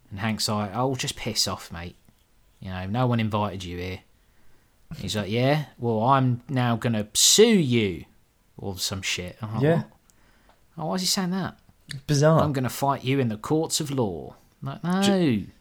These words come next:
Speaker 2: I'm gonna f-, I'm gonna fight you your way. What? Why?
Speaker 1: <laughs>
Speaker 2: Is he a lawyer?
Speaker 1: Yeah.
Speaker 2: Uh, I think he's a salmon fisherman. <laughs>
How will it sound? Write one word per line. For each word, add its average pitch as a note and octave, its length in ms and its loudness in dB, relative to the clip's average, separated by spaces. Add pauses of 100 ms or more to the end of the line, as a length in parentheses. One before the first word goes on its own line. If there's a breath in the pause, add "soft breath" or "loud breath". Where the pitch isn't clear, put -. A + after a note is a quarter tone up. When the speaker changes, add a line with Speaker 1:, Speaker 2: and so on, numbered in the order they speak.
Speaker 2:
I'm A#2+ 80 4
gonna A#2 140 4
f-, - 280 -6
I'm C3+ 120 4
gonna C3 120 4
fight C3 360 6
you B2 160 6
your B2 460 8
way. F#2 440 4 (480)
What? D#3 240 0 (260)
Why? C#3+ 460 4
Speaker 1:
<laughs> - 640 -2
Speaker 2:
Is C3+ 140 4
he C#3+ 100 10
a C#3 40 12
lawyer? F#3+ 480 10
Speaker 1:
Yeah. - 100 8
Speaker 2:
Uh, - 200 6
I - 40 -4
think E3+ 160 2
he's D3 120 4
a C#3 40 4
salmon D#3+ 420 4
fisherman. - 500 -2
<laughs> - 40 2